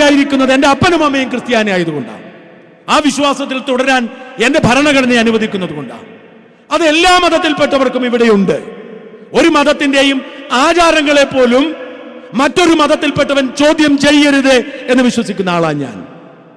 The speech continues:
ശബരിമലയിൽ യുവതികളെ പ്രവേശിപ്പിക്കണം എന്ന് അവകാശപ്പെടാൻ അയ്യപ്പ ഭക്തരായ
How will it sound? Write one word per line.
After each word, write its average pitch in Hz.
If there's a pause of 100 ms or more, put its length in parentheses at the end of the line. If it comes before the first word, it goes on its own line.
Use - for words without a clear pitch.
(220)
ശബരിമലയിൽ 262 (420)
യുവതികളെ 262 (180)
പ്രവേശിപ്പിക്കണം 240 (580)
എന്ന് 269
അവകാശപ്പെടാൻ 240 (540)
അയ്യപ്പ 294 (100)
ഭക്തരായ 233